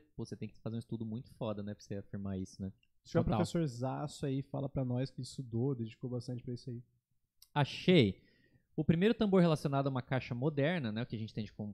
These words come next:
Speaker 1: caixa hoje, foi rastreado até a Europa por volta de mil e trezentos depois de Cristo, que é o tabor, né? Esse,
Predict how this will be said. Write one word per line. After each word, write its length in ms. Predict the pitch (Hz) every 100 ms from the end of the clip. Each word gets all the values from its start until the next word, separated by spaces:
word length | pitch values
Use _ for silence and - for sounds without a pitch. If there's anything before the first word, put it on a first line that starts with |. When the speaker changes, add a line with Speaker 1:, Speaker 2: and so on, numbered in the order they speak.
| -
Speaker 1:
caixa 320 | 107 98 110
hoje, 360 | 107 160 123 104
foi 200 | - 110
rastreado 500 | 110 - 123 120 123
até 120 | 135
a 40 |
Europa 280 | 127 127 143
por 140 | -
volta 240 | 120 123 131
de 100 | 120
mil 180 | 120 180
e 60 |
trezentos 500 | - 185 127 123 156
depois 260 | - - 147
de 60 | -
Cristo, 360 | 131 113 - - _ _ _ _ _ _
que 180 | 185
é 60 | 113
o 80 | 107
tabor, 500 | - 127 113 101 92 -
né? 280 | 104 98 120
Esse, 180 | - 117